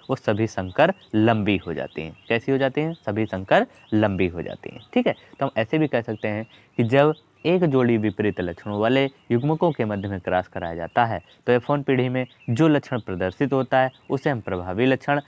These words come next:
और जो लक्षण छिप जाता है या अपना प्रदर्शन नहीं कर पाता है उसे हम अप्रभावी लक्षण कहते हैं तथा यह नियम प्रभावता का नियम कहलाता है और एक क्रॉस बना देना है, ये हमारा हो जाएगा क्वेश्चन।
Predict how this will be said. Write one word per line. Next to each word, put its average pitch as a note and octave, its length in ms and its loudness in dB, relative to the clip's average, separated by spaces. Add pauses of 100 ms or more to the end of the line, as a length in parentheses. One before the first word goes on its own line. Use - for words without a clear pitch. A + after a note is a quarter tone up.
(200)
और A#2+ 80 0
जो C3+ 260 2
लक्षण B2 380 -2
छिप A#2 240 -8
जाता A2+ 360 2
है A2+ 140 0 (280)
या A#2 120 4
अपना A#2 240 -2
प्रदर्शन G2 420 -8
नहीं F2+ 240 -8
कर B2+ 160 -2
पाता A#2+ 340 0
है B2 120 -6 (260)
उसे A2+ 200 0
हम A2 80 0 (100)
अप्रभावी F2+ 420 -2
लक्षण C#3 360 0
कहते G#2+ 320 -4
हैं A2 140 -2 (240)
तथा G#2+ 200 -2
यह G2 200 -2
नियम F#2+ 240 -4 (180)
प्रभावता F2+ 360 -4
का F2 160 -6
नियम F#2 280 -4
कहलाता E2 440 -6
है D#2 100 -10 (240)
और G2 100 -2
एक G2 160 -4
क्रॉस G2+ 200 -2
बना C3 220 0
देना C#3 260 -2
है, D3+ 140 -2 (220)
ये D#3 120 4
हमारा F2+ 300 -2
हो E2 100 -8
जाएगा - 240 -10
क्वेश्चन। - 340 -20